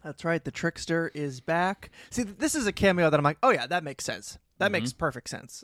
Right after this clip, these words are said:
Speaker 1: Um, he, he was just always around. He was just that kind of guy, and he's presenting himself, uh,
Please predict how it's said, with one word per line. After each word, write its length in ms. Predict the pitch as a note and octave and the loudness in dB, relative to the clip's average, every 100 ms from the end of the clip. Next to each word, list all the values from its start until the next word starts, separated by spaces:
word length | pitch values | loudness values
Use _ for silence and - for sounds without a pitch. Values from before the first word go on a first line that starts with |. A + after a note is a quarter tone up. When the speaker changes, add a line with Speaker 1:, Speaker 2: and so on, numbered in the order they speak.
| - | -6
Speaker 1:
Um, 460 | C#3 C3 B2+ B2 B2+ _ _ _ _ _ _ _ | -4 -2 -4 -6 -12 _ _ _ _ _ _ _
he, 580 | C3+ E3+ D#3+ D3+ D3+ - C3 | -4 0 2 2 0 -4 -6
he 120 | D3+ | -4
was 140 | D3 B2+ | -4 -4
just 240 | D3+ C#3+ | -4 0
always 260 | C#3+ E3 F3 | 2 2 2
around. 400 | E3+ F#3+ E3+ B2+ | 2 2 0 -2
He 60 | |
was 100 | C3 | -4
just 140 | D3 C#3+ | -2 0
that 200 | C#3+ - | -2 0
kind 220 | D3+ C#3+ | -2 2
of 60 | |
guy, 240 | D3 D#3 D3 | 4 4 4
and 160 | C3+ | -2
he's 120 | D3+ C#3+ | -6 -6
presenting 400 | D3+ D3 C#3+ D3 | -4 -2 -4 -6
himself, 540 | D3+ - C#3 C3 - - | -4 -2 -2 -2 -12 -14
uh, 220 | C3+ B2+ | -10 -8